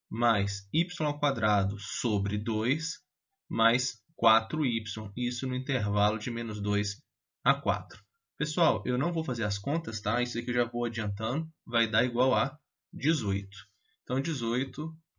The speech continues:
é o número que representa essa área de azul.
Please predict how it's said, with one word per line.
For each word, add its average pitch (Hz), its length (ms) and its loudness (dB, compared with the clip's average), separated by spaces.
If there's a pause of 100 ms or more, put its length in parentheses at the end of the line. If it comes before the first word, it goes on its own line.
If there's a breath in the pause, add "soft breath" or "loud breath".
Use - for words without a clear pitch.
é 120 440 2
o 131 100 0
número 120 320 -4
que 127 80 -8
representa 113 720 -4
essa 120 320 0
área 107 260 2
de 104 120 2
azul. 123 380 2